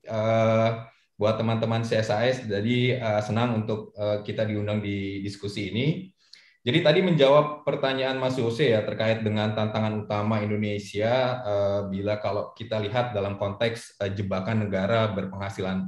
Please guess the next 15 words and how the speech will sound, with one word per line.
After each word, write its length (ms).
eh, 140
menengah 360
ya 120
atau 80
middle 260
income 300
trap 240
tadi 240
sudah 400
disinggung 500
oleh, 320
eh, 320
Bang 240
Celi 400
gitu. 240